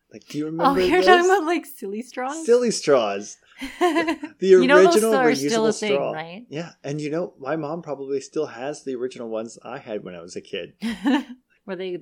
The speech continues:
Speaker 2: glasses shaped?
Speaker 1: Yeah.
Speaker 2: Yeah.
Speaker 1: Yeah, you could wear them.
Speaker 2: We didn't have any glasses shaped ones. But I do remember, like, the big squiggly ones that, but it took forever for the liquid to get to your <laughs> mouth.
Speaker 1: I can't imagine what it was like to clean them. I was a kid.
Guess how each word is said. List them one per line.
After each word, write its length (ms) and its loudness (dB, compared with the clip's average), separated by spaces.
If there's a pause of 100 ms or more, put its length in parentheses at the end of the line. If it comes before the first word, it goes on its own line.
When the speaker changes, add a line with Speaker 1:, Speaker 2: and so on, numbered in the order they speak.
(180)
Speaker 2:
glasses 360 -10
shaped? 400 -20 (220)
Speaker 1:
Yeah. 240 -12 (160)
Speaker 2:
Yeah. 360 -6 (100)
Speaker 1:
Yeah, 80 -10
you 160 -12
could 140 -12
wear 180 -8
them. 260 -20
Speaker 2:
We 100 -8
didn't 180 -10
have 160 -12
any 120 -12
glasses 480 -20
shaped 360 -18
ones. 520 -20 (220)
But 100 -10
I 120 -4
do 180 -6
remember, 340 -4
like, 240 -6
the 80 -10
big 260 -8
squiggly 460 -12
ones 480 -16
that, 240 -16 (300)
but 80 -12
it 100 -14
took 220 -16
forever 920 -10
for 80 -10
the 100 -8
liquid 500 -8
to 60 -10
get 240 -10
to 100 -10
your 140 -8
<laughs> 0 -
mouth. 520 -2 (600)
Speaker 1:
I 80 -12
can't 240 -10
imagine 500 -6
what 140 -6
it 60 -6
was 120 -8
like 160 -8
to 80 -20
clean 380 -16
them. 220 -20 (160)
I 100 -8
was 120 -6
a 40 -10
kid. 360 -14